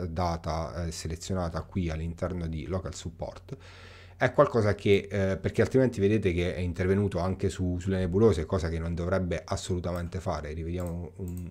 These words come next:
un attimo com'era. Questo era prima e dopo, vedete che è andato a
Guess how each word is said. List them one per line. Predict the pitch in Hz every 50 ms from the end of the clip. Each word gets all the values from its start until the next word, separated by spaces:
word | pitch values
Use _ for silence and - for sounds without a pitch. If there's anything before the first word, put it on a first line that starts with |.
| - 95
un | 95 90
attimo | 85 85 - - - 85 80 78
com'era. | 85 85 82 78 - - - - - - - - - - - - - - - - - - - - 123 - - - - - - - - - - -
Questo | - 104 95 - - - 95
era | 87 90 90 82 82 71 73 - - - - - - - - - - - - - - - - -
prima | - - 113 110 113 113 113 104 -
e | - 98
dopo, | 90 92 85 78 76 82
vedete | 76 85 92 98 95 92
che | 87
è | 87
andato | 85 82 90 85 92 82
a | 78 -